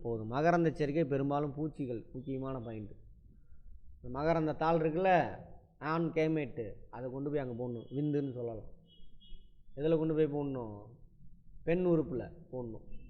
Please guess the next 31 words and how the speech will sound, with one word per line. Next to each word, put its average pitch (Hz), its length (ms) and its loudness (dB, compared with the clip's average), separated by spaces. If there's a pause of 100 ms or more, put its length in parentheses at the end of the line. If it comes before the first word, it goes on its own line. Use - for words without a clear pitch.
ஆ, 139 240 -6
பூவோட 156 400 2
பெண் 143 180 -2
உறுப்புல 131 300 -2 (120)
போடணும். 101 280 -10 (580)
ஆ, 156 300 -2 (360)
அந்த 101 160 -8
மாதிரி. - 200 -8 (1000)
அவரை, 139 400 6
மாமரம், 139 600 2 (220)
வேப்ப 120 220 -6
மரம், 120 280 -6
பூச்சிகள் 165 360 4
தான் 160 100 6
அந்த 156 120 4
வேலையை 135 280 2
செய்றாங்க. 104 400 -6 (140)
ஆ, 143 340 -6 (760)
ஒரு 151 180 4
வித்திலை 143 360 2
தாவரம், 110 380 -8 (420)
ஒரு 147 220 0
விதி 143 240 2
இலையை 135 200 0
கொண்டிருக்கும். 127 480 -4
சல்லிவேர் 143 520 0
தொகுப்பு. 104 420 -8 (260)
ஆ, 143 320 -4
இணைப்போக்கு 160 680 0
நரம்பு 127 340 -2
அமைவு. 104 340 -8